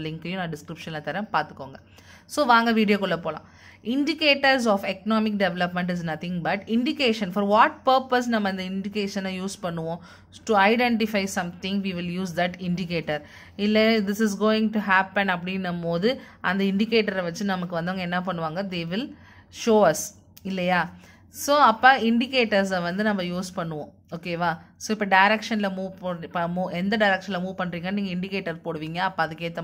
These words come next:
மாதிரி அந்த டைரக்ஷன்ல நீங்க என்ன பண்ணுவீங்க? மூவ் பண்ணுவீங்க. So, so indicators in mo-,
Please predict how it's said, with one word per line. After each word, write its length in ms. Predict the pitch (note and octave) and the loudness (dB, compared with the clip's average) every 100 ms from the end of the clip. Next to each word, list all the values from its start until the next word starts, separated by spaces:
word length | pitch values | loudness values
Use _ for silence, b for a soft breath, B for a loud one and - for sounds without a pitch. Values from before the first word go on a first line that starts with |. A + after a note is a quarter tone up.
| E3 | -4
மாதிரி 260 | D#3+ F3 | -4 -6
அந்த 120 | E3 D#3 | -6 -4
டைரக்ஷன்ல 500 | D#3 D#3+ - D#3+ D#3 | -4 -6 -10 -10 -10
நீங்க 140 | D#3 D#3 | -10 -8
என்ன 120 | E3 E3 | -8 -8
பண்ணுவீங்க? 300 | D3+ D3+ G3 - B B B B G3+ | -10 -10 -10 -12 B B B B -2
மூவ் 140 | G3 | 0
பண்ணுவீங்க. 340 | F#3 D#3 D3 - B B - | -2 -6 -10 -16 B B -4
So, 80 | C#4 C#4 | -2 0
so 80 | D4 C4 | 2 2
indicators 560 | A3+ A3+ A#3 G#3+ G#3 G3+ F#3+ | 0 0 -2 0 0 -2 -4
in 80 | F3 | -4
mo-, 220 | F3+ F3+ | -4 -4